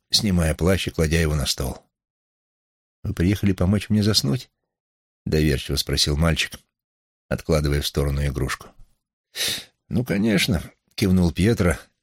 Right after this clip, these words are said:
вытаскивая из кармана метроном. Нетерпение гипнотизера переросло едва ли не в нервное возбуждение. Перед новой встречей с молчаливой дамой он не хотел терять ни минуты,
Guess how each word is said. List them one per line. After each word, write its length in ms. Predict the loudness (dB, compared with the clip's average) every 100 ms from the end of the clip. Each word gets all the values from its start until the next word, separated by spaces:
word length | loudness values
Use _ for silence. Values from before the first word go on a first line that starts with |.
| _ _ _ _ _ _ -4
вытаскивая 600 | -4 0 0 0 2 2
из 140 | 2
кармана 420 | 0 0 2 2 2
метроном. 520 | 0 -2 -2 -4 -8 -20 _ _ _ _ _ _ _ _ _ -8
Нетерпение 640 | -2 0 0 2 2 2
гипнотизера 760 | 0 0 0 0 2 2 2 0 -6 _ _ _ _ _ _ -4
переросло 500 | 2 4 4 2 2
едва 300 | 2 2 2
ли 120 | 2
не 120 | 2
в 80 | 2
нервное 460 | 4 2 2 2 2
возбуждение. 800 | 0 0 0 0 0 -2 -6 -16 _ _ _ _ _ -16 -10 -2
Перед 220 | 0 2
новой 240 | 2 0
встречей 420 | 0 0 0 0
с 80 | 0
молчаливой 480 | 2 2 2 4 4
дамой 340 | 4 2 4
он 80 | 4
не 80 | 2
хотел 300 | 2 0 0
терять 400 | 2 2 0 0
ни 80 | -2
минуты, 440 | 0 0 -2 -6